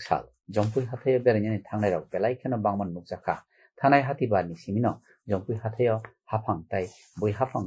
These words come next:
जौ दंथायो हास्ते ताइ फातार हास्तेनि बेरायना फाइनेराव बिसि नायरगमा ताइ बिसिनि दंथमाला दंथलायमो मानजा जाक। खुवाई जिल्लानि जुदा जुदा बेरायमा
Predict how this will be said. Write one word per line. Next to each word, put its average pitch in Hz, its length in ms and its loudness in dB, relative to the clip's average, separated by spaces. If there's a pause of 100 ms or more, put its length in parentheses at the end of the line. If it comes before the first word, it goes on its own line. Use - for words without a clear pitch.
जौ 131 180 -2
दंथायो 95 800 -4 (340)
हास्ते 117 340 0
ताइ 135 120 -2 (160)
फातार 92 260 -2
हास्तेनि 110 420 -4
बेरायना 101 320 -2 (340)
फाइनेराव 95 380 4 (380)
बिसि 113 240 -4
नायरगमा 98 480 -2
ताइ 117 120 4 (360)
बिसिनि 98 340 -6
दंथमाला 87 460 -6 (420)
दंथलायमो 92 640 -2
मानजा 90 260 -4 (240)
जाक। - 160 0 (2000)
खुवाई 135 220 10
जिल्लानि 170 360 6
जुदा 120 180 6
जुदा 98 220 2
बेरायमा 120 240 4